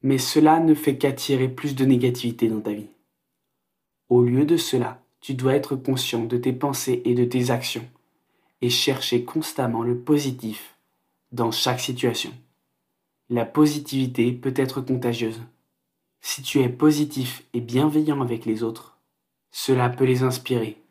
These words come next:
à faire de même. En retour, tu recevras plus de positivité et de bonté dans ta vie. Il est également important d'être bon avec toi-même.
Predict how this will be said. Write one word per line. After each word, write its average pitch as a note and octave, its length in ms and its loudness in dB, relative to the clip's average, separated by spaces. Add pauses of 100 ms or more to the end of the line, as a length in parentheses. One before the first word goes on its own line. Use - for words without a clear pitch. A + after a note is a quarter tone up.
(180)
à A#2+ 100 -4
faire A#2+ 240 -4
de A#2 120 0
même. A2 260 -2 (800)
En B2 160 4
retour, C3 640 2 (160)
tu - 100 -2
recevras B2 540 0
plus D#3 300 4
de D3 80 6
positivité A#2+ 920 -2 (320)
et A#2+ 80 2
de A#2 220 0
bonté A#2 540 0 (180)
dans G#2+ 160 -6
ta A2 160 -2
vie. G#2+ 180 -4 (1500)
Il C3 120 0
est C3 160 4
également D3+ 440 4
important D3+ 520 0
d'être B2 260 0
bon C#3 320 -2 (100)
avec A#2+ 360 -4
toi-même. B2 480 0